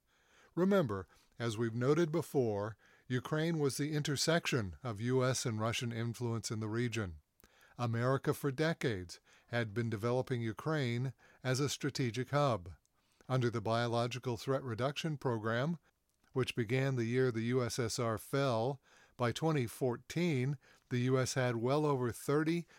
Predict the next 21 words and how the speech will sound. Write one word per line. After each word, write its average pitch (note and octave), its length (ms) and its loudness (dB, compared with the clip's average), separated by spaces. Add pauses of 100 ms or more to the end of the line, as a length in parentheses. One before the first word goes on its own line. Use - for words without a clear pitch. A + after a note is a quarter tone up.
(140)
biological C3+ 840 0
labs C3+ 420 2
in A2+ 120 -2
Ukraine. A2 680 -2 (1700)
Now, C#3 120 4
one C3+ 280 4
month C#3 320 2
after D3 440 2
Ukraine C3+ 480 0
had A#2+ 260 0 (120)
annexed D3+ 640 -2
Crimea, B2+ 680 0 (360)
and C#3 140 2
at B2 100 2
the B2 100 0
same C#3+ 280 0
time C3 300 0
the A2+ 100 -2
Donetsk A#2+ 520 -2
and A#2 180 -2
Luhansk B2 440 -2